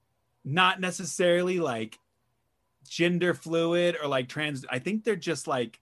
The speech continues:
confused about their energy. Like, I think their energy is, like,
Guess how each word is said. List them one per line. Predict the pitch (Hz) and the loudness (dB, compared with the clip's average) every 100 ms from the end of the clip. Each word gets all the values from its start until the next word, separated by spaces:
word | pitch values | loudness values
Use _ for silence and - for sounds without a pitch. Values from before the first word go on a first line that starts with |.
| _ - | _ -12
confused | 160 143 - - 156 175 175 156 131 | -8 -8 -10 -8 -2 0 0 -2 -4
about | 123 123 127 | 0 2 2
their | 135 123 | 0 -2
energy. | 123 127 117 117 107 | -2 -2 -2 -4 -2
Like, | 101 | -4
I | 113 | -4
think | - 170 | -6 -4
their | 180 156 | -4 -4
energy | 139 139 127 127 | -4 -4 -4 -6
is, | |
like, | 120 | -6